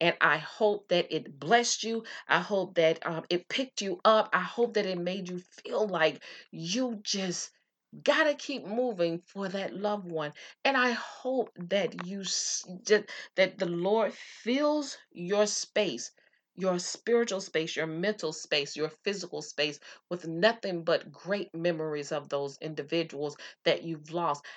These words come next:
And I hope that you, in terms, will continue to make great memories with the ones that you love. So when your time comes,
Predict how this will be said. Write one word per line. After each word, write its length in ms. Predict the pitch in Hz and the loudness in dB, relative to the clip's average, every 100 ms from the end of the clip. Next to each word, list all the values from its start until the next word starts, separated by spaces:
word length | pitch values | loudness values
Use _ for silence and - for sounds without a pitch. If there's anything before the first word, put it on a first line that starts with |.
| - - | -4 4
And 200 | 190 - | 4 4
I 200 | - 165 | 2 2
hope 480 | 160 - - 208 202 - | -2 -4 2 4 2 0
that 260 | 170 160 | 2 2
you, 580 | 151 147 160 226 247 247 | -2 -10 -2 0 0 -2
in 200 | - 170 165 | -2 -2 -4
terms, 580 | - 220 180 151 151 - - - | -6 -2 2 0 -2 -12 -18 0
will 180 | 165 180 | 2 4
continue 480 | 165 156 - 220 196 | 0 -4 -2 -2 0
to 120 | 190 | -2
make 380 | 151 151 165 185 | -4 0 0 0
great 340 | - 196 214 | 2 2 2
memories 540 | 175 175 165 165 160 156 | 0 0 0 0 -2 -4
with 160 | 151 | -6
the 80 | 143 | -4
ones 260 | 156 165 175 | 0 0 0
that 140 | 175 | -4
you 180 | 160 165 | -4 -4
love. 300 | 160 151 139 - | 2 2 0 -14
So 160 | - 175 | 2 4
when 220 | 160 147 | 4 2
your 200 | 151 233 | 4 4
time 400 | 262 220 190 170 | 4 2 0 0
comes, 480 | 160 - 185 160 170 | -2 -2 2 2 0